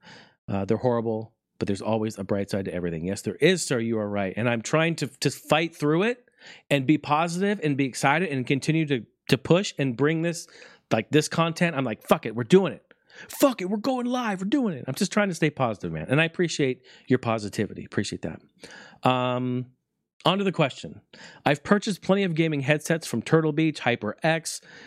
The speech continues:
and always seem to have the same issue. Within a year, the right or left side will stop working, and it drives me nuts," with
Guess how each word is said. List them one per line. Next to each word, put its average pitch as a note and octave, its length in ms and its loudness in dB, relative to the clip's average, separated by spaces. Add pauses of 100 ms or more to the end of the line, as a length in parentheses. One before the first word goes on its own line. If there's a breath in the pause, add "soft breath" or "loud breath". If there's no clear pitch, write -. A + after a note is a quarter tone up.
and E3 100 4
always A3+ 300 0
seem A3+ 160 0
to G3+ 60 2
have F#3 160 0
the F3 60 -2
same E3 380 0
issue. F3 320 0
Within B2 260 2
a D3+ 40 0
year, D#3 340 0 (400 loud breath)
the B2+ 80 4
right D#3 300 0
or C#3 100 0
left C#3+ 220 0
side C#3 200 0
will A#2 80 -6
stop A2 320 -2
working, C#3 500 0 (220 loud breath)
and B2+ 140 2
it G#2 80 -6
drives B2+ 380 0
me B2 140 0
nuts," D3+ 1700 0 (100)
with A2+ 320 -2